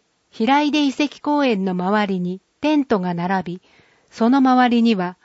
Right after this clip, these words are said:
大勢の参加者が集っています。三枚目、台の上に何本もの塩尻ワインが並べられている様子。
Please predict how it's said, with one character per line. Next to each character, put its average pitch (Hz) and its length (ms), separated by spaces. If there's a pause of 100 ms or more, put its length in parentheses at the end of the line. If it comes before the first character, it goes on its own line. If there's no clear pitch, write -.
(180)
大 262 200
勢 302 240
の 233 140
参 220 280
加 233 120
者 190 160
が 175 160
集 190 140 (100)
っ 233 40
て - 200
い 156 120
ま 156 140
す。 - 200 (1080)
三 254 340
枚 240 260
目、 208 240 (640)
台 302 260
の 226 200
上 190 200
に 175 220 (180)
何 285 280
本 220 240
も 196 100
の 180 240
塩 285 220
尻 277 240
ワ 269 160
イ 247 140
ン 180 60
が 175 220
並 202 300
べ 240 140
ら 233 100
れ 220 120
て 208 140
い 185 120
る 180 140
様 170 200
子。 - 300